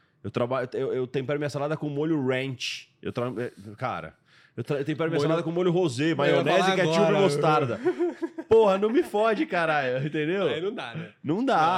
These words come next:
Speaker 2: aí não dá pra botar em conta nenhuma, né?
Speaker 1: Exatamente. Aí tem coisas que não dá, mas
Speaker 2: É.
Speaker 1: algumas coisas, eles, elas precisam ser avisadas pro seu nutricionista, pro seu nutricionista fazer o cálculo.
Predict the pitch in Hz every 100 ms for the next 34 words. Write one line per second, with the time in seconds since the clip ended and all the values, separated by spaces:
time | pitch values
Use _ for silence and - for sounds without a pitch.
0 | 143 156 160 160 170 160 151 156 156 175
1 | 233 233 156 127 120 120 113 190 151 143
2 | 139 107 98 110 156 151 151 156 220 294
3 | 311 151 147 143 92 92 98 101 135 139
4 | 156 110 117 151 143 120 127 151 170 165
5 | 160 127 139 - 131 113 151 180 220 160
6 | 123 101 107 107 107 92 92 - 98 101
7 | 98 95 98 92 92 92 123 156 160 165
8 | 170 190 208 185 175 131 110 101 - 90
9 | 90 - 78